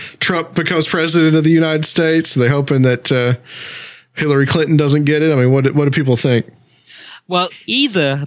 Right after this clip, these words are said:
Speaker 2: people are completely against Trump because they say he's a racist. And that's basically <laughs> argument number one. Or they're saying, "We need Trump t-,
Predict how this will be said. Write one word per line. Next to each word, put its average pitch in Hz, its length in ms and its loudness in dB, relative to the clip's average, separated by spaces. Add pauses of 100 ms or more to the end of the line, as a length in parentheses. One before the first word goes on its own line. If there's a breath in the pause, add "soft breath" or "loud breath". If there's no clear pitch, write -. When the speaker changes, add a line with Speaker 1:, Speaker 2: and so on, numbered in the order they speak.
Speaker 2:
people - 360 -6
are 180 120 -4
completely 202 760 -6
against 185 440 -6
Trump 156 400 -4
because 165 300 -2
they 156 120 -6
say 160 220 -6
he's 156 220 -4
a 147 60 -4
racist. 147 880 -6 (840 soft breath)
And 165 80 -10
that's 196 240 -4
basically 202 520 -4
<laughs> - 40 -10
argument 208 500 -4
number 180 400 -12
one. 165 400 -10 (560 loud breath)
Or 247 240 -6
they're 214 280 -8
saying, 185 520 -6
"We 185 160 -12
need 233 300 -8
Trump 185 500 -12 (420 loud breath)
t-, - 180 -18